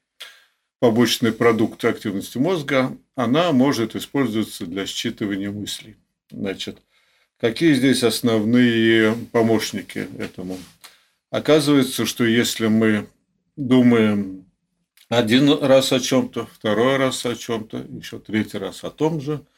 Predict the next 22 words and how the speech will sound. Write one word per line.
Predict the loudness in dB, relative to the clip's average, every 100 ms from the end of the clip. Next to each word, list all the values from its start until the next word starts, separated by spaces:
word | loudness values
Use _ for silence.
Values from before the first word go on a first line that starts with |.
| _ _ _ _ _ _ _
то | 2 6
наша | 6 4 2 0 -2 -2
электрическая | -2 0 0 0 -2 -2
активность | -2 -2 0 0 0
будет | 0 -4 -2
примерно | -2 0 0 0
одинаковая. | 0 0 -2 -6 -14 -12
То | -10
есть | -10 -8
есть | -4 -4 2
некая | 2 2 0 -2
повторяемость | -4 -16 -4 0 2 2 2 0 -4 -6
сигналов, | -8 -6 0 0 0 -2 -6
связанных, | -6 0 0 0 -4 -2 -2 -2 -4 -10
э, | -6 -2 -2 -6 _ -12 -12 -14 _ _ _ _
с | -16 -4
тем, | 2 4 6 4 4 2 4 4 2 0
м, |
о | -4
чём | 0 0
мы | 0
думаем. | 0 -4 -6 -12